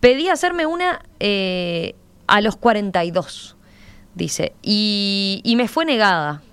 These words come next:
La respuesta fue que era muy joven en aquel momento. Misma respuesta recibió mi hermana.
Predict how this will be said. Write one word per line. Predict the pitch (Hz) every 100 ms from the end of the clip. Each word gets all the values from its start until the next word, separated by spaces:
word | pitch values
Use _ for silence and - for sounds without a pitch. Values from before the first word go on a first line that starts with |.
| -
La | - 214
respuesta | 214 269 277
fue | 240
que | 302
era | 311
muy | 220 214
joven | 269 254 180
en | 165
aquel | 156 165
momento. | 160 156 147 - -
Misma | 214 233 247
respuesta | 226 262 269
recibió | 262 214 196 196
mi | 208
hermana. | 196 180 180 190 254